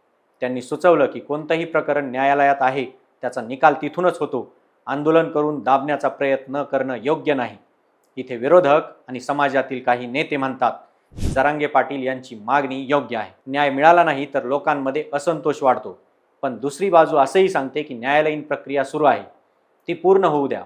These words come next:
भावनांवर आधारित निर्णय घेतले गेले तर समाजामध्ये आणखी तणाव निर्माण होईल. मात्र एक गोष्ट स्पष्ट दिसते की सरपंच संतोष देशमुख यांच्या हत्येनंतर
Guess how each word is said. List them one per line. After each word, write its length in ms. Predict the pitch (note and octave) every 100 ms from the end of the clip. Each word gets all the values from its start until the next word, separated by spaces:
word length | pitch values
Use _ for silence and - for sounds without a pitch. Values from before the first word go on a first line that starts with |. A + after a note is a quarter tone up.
| -
भावनांवर 480 | B2+ C#3+ C#3+ C#3 B2
आधारित 380 | A#2+ C#3 D3
निर्णय 300 | C#3 C3 C3+
घेतले 300 | A#2+ B2+ C#3+ D#3
गेले 220 | D#3 A#2+ - _ _ _
तर 60 | C3+
समाजामध्ये 640 | - E3 D#3+ C#3+ C3 D3+
आणखी 320 | C3 C3+ C#3+ -
तणाव 200 | C#3 C3+
निर्माण 320 | B2 A2 G#2+
होईल. 120 | G2+ F#2+ _ _ _ _
मात्र 200 | B2 -
एक 200 | A2+ C#3+
गोष्ट 260 | C#3 C3 -
स्पष्ट 360 | - D#3+ -
दिसते 340 | F3+ D#3 - C#3
की 120 | C3+
सरपंच 440 | - D3+ D3+ C#3+ A#2+
संतोष 300 | C3+ D3+ E3+
देशमुख 460 | D3 C#3+ B2+ C3+ C3
यांच्या 240 | A#2+ A#2
हत्येनंतर 580 | A#2 - F3 D#3+ C#3 C3+